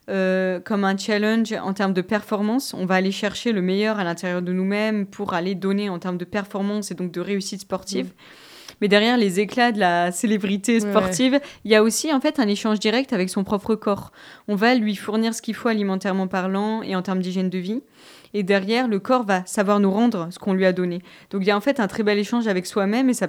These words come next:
Speaker 1: c'est ça pour moi qui apprend, euh, enfin, qui amène à la connaissance de soi, euh, à l'envie de se respecter. Le respect de soi, il passe aussi par un super traitement de soi-même et de son corps, du sommeil, de l'alimentation.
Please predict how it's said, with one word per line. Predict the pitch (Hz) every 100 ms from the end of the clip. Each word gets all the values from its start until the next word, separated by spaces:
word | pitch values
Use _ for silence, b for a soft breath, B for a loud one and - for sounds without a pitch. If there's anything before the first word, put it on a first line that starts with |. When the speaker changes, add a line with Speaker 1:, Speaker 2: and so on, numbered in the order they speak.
| -
Speaker 1:
c'est | -
ça | 185 254 262
pour | - 190
moi | 196 196
qui | 226 -
apprend, | 170 170 - 214 214 190
euh, | 180 B B
enfin, | 208
qui | 196 208
amène | 208 233
à | 202
la | 180
connaissance | - 214 202 214 185
de | 196
soi, | - 208 233 262 _ _ _ _ - - B B B
euh, | 196 190
à | 202
l'envie | 208 208 214
de |
se | -
respecter. | 190 208 196 220 214 - 214
Le | 196
respect | 190 214 - 220
de | 214
soi, | - 226
il | 233
passe | 196 214 214
aussi | 196 - 226
par | 220 208 - b b b b
un | - 175 156 120
super | - 214 240 220
traitement | 226 214 226
de | 214 202
soi-même | - 196 202
et | 196
de | 196
son | 202
corps, | 190 208 202 208
du | 185 180
sommeil, | - 196 185 202 214 214 B B
de | 202
l'alimentation. | 196 190 185 185 190 - 233